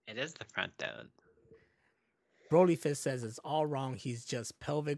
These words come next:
Speaker 2: thrusting into action. <laughs>
Speaker 1: <laughs> Uh.
Speaker 2: Uh.
Speaker 1: No, but they, they came out.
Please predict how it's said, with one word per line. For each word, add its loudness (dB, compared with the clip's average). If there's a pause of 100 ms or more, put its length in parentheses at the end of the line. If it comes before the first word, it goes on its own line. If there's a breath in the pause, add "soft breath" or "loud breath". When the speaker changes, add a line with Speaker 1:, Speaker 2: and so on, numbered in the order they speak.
Speaker 2:
thrusting -2
into -6
action. -2
<laughs> 6
Speaker 1:
<laughs> 4 (3000 loud breath)
Uh. 0 (1300 loud breath)
Speaker 2:
Uh. -4 (1300)
Speaker 1:
No, 4
but 0
they, 2
they -4
came -10
out. -6